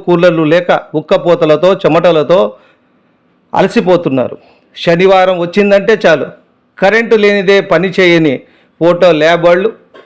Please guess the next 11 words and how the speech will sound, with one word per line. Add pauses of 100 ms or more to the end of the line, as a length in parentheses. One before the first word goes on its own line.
కంప్యూటర్కు
సంబంధించిన
వాళ్ళు, (520)
సర్వీస్
సెంటర్
వాళ్ళు, (160)
చిన్న
తరహా
పరిశ్రమల
వాళ్ళు (800)
ఇక